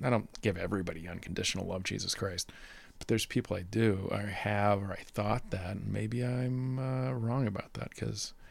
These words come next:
after a while I get, like, a little resentful. But at the same time, especially, like, in this situation, pretty fucking extreme.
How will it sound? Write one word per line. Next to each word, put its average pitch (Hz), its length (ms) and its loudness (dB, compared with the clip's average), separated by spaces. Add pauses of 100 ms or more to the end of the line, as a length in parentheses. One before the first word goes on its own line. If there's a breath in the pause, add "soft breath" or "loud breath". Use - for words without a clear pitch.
(200 soft breath)
after - 180 -6
a 110 40 2
while 120 160 4
I 113 40 2
get, - 300 -4
like, 107 140 -2
a 101 40 -4
little 107 260 4
resentful. 107 600 2
But - 120 2 (440 loud breath)
at - 160 -14
the - 80 2
same 143 180 12
time, 104 400 8 (480)
especially, 107 380 4
like, 95 160 -4
in 92 80 0
this 117 120 6
situation, - 420 -2 (440)
pretty 120 140 6
fucking 110 280 -2
extreme. - 420 0